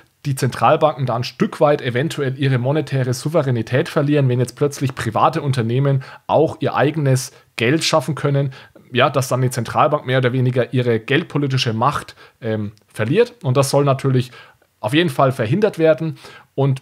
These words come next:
deswegen stellen wir uns jetzt die Frage, ist es wirklich so, dass wenn so ein privater digitaler Euro ausgegeben wird, dass da neues Geld entsteht? Oder ist es so, dass einfach nur bestehendes Geld auf eine neue Technologie gebracht wird?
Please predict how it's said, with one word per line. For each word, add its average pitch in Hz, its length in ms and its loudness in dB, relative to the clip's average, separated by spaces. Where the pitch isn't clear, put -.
deswegen 165 280 0
stellen 131 240 2
wir 175 100 4
uns 196 120 0
jetzt - 160 -4
die 156 60 -2
Frage, 139 340 0
ist 185 180 -2
es - 340 -6
wirklich 170 300 2
so, 156 360 0
dass 127 240 0
wenn 170 140 0
so - 160 -6
ein 131 160 -2
privater 170 480 0
digitaler 139 560 -2
Euro 160 240 2
ausgegeben 113 560 -2
wird, 156 180 2
dass 131 220 2
da 113 320 2
neues 139 420 2
Geld 185 220 0
entsteht? 170 480 0
Oder 202 280 4
ist 170 140 -2
es - 160 -6
so, 165 300 0
dass 127 180 0
einfach 139 300 0
nur 131 160 4
bestehendes 175 640 -2
Geld 165 340 2
auf 135 240 2
eine 143 220 2
neue 135 280 2
Technologie 131 520 -2
gebracht - 420 -8
wird? - 200 -18